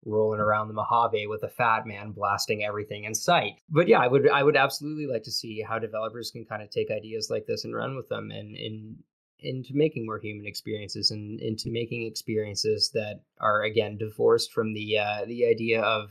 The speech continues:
uh, <sighs> what, what's the word I'm looking for? Like, like, mechanized violence, you know, like, just factory turned out violence, like Call of Duty, um, the Call of Duty s-, s-, like, gold standard we have for twenty years, right?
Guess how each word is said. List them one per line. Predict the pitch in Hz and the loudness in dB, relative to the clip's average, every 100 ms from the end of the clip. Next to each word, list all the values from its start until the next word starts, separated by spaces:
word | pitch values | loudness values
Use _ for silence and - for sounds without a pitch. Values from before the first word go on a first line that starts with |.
| 110 | -2
uh, | 110 104 107 - _ _ - | 0 0 -4 -12 _ _ -12
<sighs> | - - - - | -10 -8 -10 0
what, | 160 160 | 2 4
what's | 170 - | 4 4
the | 139 | 6
word | 113 | 6
I'm | 107 | 4
looking | 104 107 - | -4 -8 -4
for? | 110 107 | -4 -2
Like, | 104 - _ _ _ - | -4 -6 _ _ _ -2
like, | 147 147 | -2 0
mechanized | 160 170 165 135 113 104 107 | 2 2 4 4 4 2 -2
violence, | 104 101 104 - | -8 -8 -8 -6
you | |
know, | 143 | -2
like, | 143 123 | 0 0
just | 135 - | -2 -2
factory | - 151 151 143 113 | 4 4 6 4 4
turned | - - 139 131 | -2 0 2 6
out | 117 113 | 6 6
violence, | 110 107 107 107 - | 4 2 0 -4 -2
like | 110 | -2
Call | - 110 110 | 0 0 2
of | 104 | 0
Duty, | 107 104 104 104 | -2 -6 -4 -6
um, | 101 98 98 92 | -6 -10 -12 -6
the | 120 | -4
Call | - 120 | 2 6
of | 113 | 6
Duty | 107 107 107 95 | 4 0 -2 -4
s-, | - - - - | -8 -8 -12 -2
s-, | - - | 2 4
like, | 139 110 | 6 6
gold | 113 120 110 | 2 -2 0
standard | - 117 101 98 | 4 4 4 -4
we | 101 98 | -8 -6
have | 95 | -6
for | 101 | -6
twenty | 90 101 95 | -12 -12 -14
years, | 95 95 95 | -14 -12 -8
right? | 107 117 | 2 2